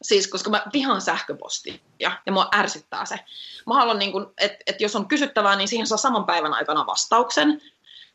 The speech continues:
Ja se kuuluu siihen hintaan, mitä me ollaan sovittu. Plus, että mä niin kun, mä tiedän, että se ei sovi kaikille, mut se mun tyyli on myöskin olla vähän semmonen, että mä tuun siihen vähän niin kun eks-, ehkä ekstrana siihen asiakkaan elämään lisää kuin mitä se niin kun ehkä,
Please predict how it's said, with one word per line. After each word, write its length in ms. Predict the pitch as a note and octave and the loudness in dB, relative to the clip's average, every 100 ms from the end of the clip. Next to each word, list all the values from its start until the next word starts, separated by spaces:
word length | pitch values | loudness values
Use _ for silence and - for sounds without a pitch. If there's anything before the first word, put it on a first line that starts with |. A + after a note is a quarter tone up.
| - - - - - | -20 -20 -18 -8 0
Ja 60 | |
se 100 | D#4+ | 2
kuuluu 500 | F#4 F#4 F4+ C#4+ A3+ | 2 4 4 4 4
siihen 320 | G3+ G3 G3+ F#3+ | 4 2 2 0
hintaan, 520 | A#3 G#3+ D#3 D3+ D#3+ | 0 0 2 0 0
mitä 160 | D#3+ | 0
me 120 | D3+ D3 | 0 0
ollaan 240 | C#3+ - | 0 0
sovittu. 440 | - D3 - - | 0 0 -4 -8
Plus, 240 | - C4 C#4 | 0 2 4
että 140 | D4 | 4
mä 120 | D#4+ | 4
niin 220 | F4 E4+ C#4+ | 4 2 2
kun, 240 | C#4 B3 - _ _ - _ _ _ _ _ - | -2 -4 -8 _ _ -20 _ _ _ _ _ -2
mä 80 | D4 | 0
tiedän, 500 | F#4+ G4+ F#4 - G4+ | 4 4 2 0 0
että 240 | F#4 - D#4 | 0 -2 -2
se 120 | D#4 | 0
ei 80 | D4+ | 2
sovi 260 | E4 D#4 D4+ | 2 0 0
kaikille, 560 | A#3 A#3+ B3+ A#3+ G3 F#3+ | 2 2 0 -2 0 0
mut 160 | A3 A3+ | -2 -2
se 80 | |
mun 260 | C4 F4+ F4 | 2 2 2
tyyli 280 | D#4+ D#4+ C#4 | 4 4 4
on 100 | A#3 | 4
myöskin 300 | A#3 A#3 A3 | 2 2 2
olla 160 | G#3+ | 4
vähän 200 | G#3+ B3+ | 4 2
semmonen, 300 | A#3+ B3 A3+ | 2 0 2
että 100 | G3+ | 0
mä 80 | B3+ | 0
tuun 200 | E4+ F4 | 0 0
siihen 200 | F4 E4+ | 0 0
vähän 240 | E4+ - A4+ | 0 0 0
niin 160 | E4 | 0
kun 120 | C#4 | 0
eks-, 240 | B3 C4+ D4 | -2 -2 0
ehkä 200 | D4 D4+ A3 | 0 2 2
ekstrana 460 | C#4+ - A3 G3 F#3+ - | 0 0 0 0 0 -4
siihen 220 | F#3+ F#3+ - | -2 -2 2
asiakkaan 580 | F3+ G#3+ G3+ - D#3+ E3 F#3 | 2 2 0 -2 -2 0 4
elämään 520 | G3+ F#3+ D#3+ D3 F3 | 4 2 -2 -8 -4
lisää 380 | G3+ G3+ D#3+ D#3+ | -4 -2 -2 -2
kuin 140 | D#3+ | -6
mitä 180 | F3+ G3 | -2 -2
se 120 | - | -2
niin 140 | D#3+ D#3 | -6 -8
kun 120 | D#3 | -4
ehkä, 320 | F3 - - | -2 -2 -4